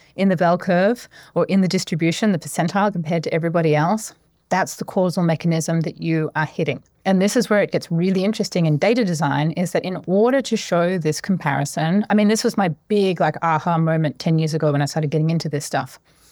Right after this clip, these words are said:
In order to activate this very powerful social norm, social comparison mechanism that we have that instantly drives us to act, to want to improve our score, we need to have extra granular data. And we often don't have granular data, granular meaning by household, by organization.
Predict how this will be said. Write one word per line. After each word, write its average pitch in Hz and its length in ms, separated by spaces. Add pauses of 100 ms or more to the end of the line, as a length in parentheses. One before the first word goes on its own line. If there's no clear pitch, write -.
(280)
In 208 120
order 214 240
to 185 340 (460)
activate 208 520
this 175 120
very 196 300 (160)
powerful 180 640
social 180 400
norm, 160 280
social 165 360
comparison 156 880 (100)
mechanism 170 560
that 180 80
we 190 80
have 160 420
that - 140 (240)
instantly 247 400
drives 160 340
us 160 140
to - 100
act, - 320
to 180 120
want 156 160
to - 60
improve 170 340
our 160 120
score, 180 480 (560)
we 190 60
need 190 200
to 202 60
have 180 220
extra - 240
granular 156 460
data. 143 420 (320)
And 185 80
we 190 60
often 180 320
don't 196 280
have 175 240
granular 151 380
data, 143 320
granular 185 460
meaning 175 460
by 165 140
household, 160 560
by 165 140
organization. 151 920